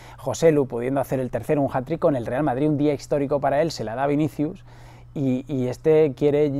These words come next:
llegar con el, con el balón dentro de la portería y meter-, y meterla de tacón. O sea, es un decir, ¿no? Me refiero a que puede disparar antes con el portero prácticamente vencido, pero pra-,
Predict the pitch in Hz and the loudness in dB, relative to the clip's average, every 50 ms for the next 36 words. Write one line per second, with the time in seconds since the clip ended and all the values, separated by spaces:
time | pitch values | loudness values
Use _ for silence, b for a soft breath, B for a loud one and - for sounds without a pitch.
0 | 135 143 151 151 147 143 143 147 143 135 143 139 135 131 139 147 156 151 139 160 | -2 -2 0 0 0 -2 -2 -2 -2 0 0 0 2 2 2 2 2 4 4 4
1 | 160 151 147 143 139 135 127 123 120 - 135 127 131 127 123 123 131 139 143 143 | 4 4 4 2 2 0 -2 -4 -4 -2 -2 0 0 0 0 2 2 2 2 0
2 | 143 143 139 143 143 143 143 143 147 135 151 147 151 151 160 175 180 160 139 - | 0 0 2 2 2 4 4 2 0 0 0 0 2 2 2 2 2 2 0 0
3 | 143 131 156 147 147 127 120 117 110 - 135 143 143 131 123 117 113 113 110 - | 0 -2 -2 -2 -4 -4 -4 -4 -4 -4 -2 0 0 0 0 -2 -4 -6 -6 -6
4 | 110 98 92 85 98 92 87 82 - - - 110 113 - 107 - - 113 95 92 | -8 -10 -10 -12 -16 -16 -16 -16 -16 -14 -14 -14 -14 -14 -14 -12 -10 -10 -10 -10
5 | - - 95 82 85 113 151 - B B B B B - 131 110 113 - - 131 | -12 -12 -14 -14 -14 -14 -16 -16 B B B B B -4 -4 -2 -4 -4 -2 -2
6 | 127 131 127 127 - 120 107 - - - - - - - - - - - - - | 0 2 2 0 0 -4 -8 -10 -14 -20 -20 -20 -20 -20 -20 -20 -20 -18 -18 -18
7 | - - - - - 139 - - 139 135 127 123 127 - - 131 127 131 131 131 | -18 -20 -20 -20 -18 -12 -8 -6 -4 -4 -4 -4 -4 -4 -2 -2 0 0 2 0
8 | 131 131 123 147 - 160 139 127 123 - - 123 117 - 131 123 120 - 131 120 | 0 -2 -2 -4 -2 -2 -4 -4 -4 -4 -4 -6 -4 -2 -4 -4 -2 -4 -6 -6
9 | - 143 117 117 123 127 123 139 131 120 113 101 131 131 139 143 117 117 120 - | -6 -6 -6 -4 -4 -4 -2 -2 -2 -2 -2 -2 -2 -2 0 -2 -4 -4 -6 -8
10 | 123 135 | -8 -8